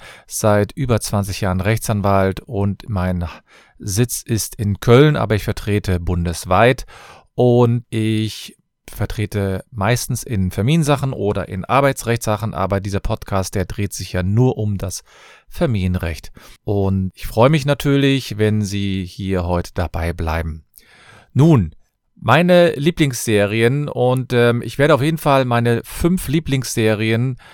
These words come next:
äh, meine fünf Lieblingsanwaltsserien präsentieren und werde dazu noch ein oder andere Serien sozusagen nennen, die ich aber für, ja, für mich jetzt persönlich nicht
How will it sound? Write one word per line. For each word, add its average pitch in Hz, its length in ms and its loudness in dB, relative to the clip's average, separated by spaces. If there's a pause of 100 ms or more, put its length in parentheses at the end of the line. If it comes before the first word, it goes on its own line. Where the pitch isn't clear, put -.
(280)
äh, - 140 -8
meine 107 260 0
fünf - 320 -6 (160)
Lieblingsanwaltsserien 117 1400 -2
präsentieren 101 920 -2 (380)
und 110 420 0
werde 135 160 4
dazu 127 240 0
noch 117 220 -2
ein 123 320 0
oder 104 160 0
andere 110 500 0 (380)
Serien 107 560 0
sozusagen 98 500 0
nennen, 127 480 2 (400)
die 127 80 -2
ich 113 220 -6
aber 107 340 0
für, 98 560 -2 (120)
ja, 101 280 -4
für - 160 -8
mich 120 240 0
jetzt 113 160 -2
persönlich 110 540 2
nicht 117 280 -4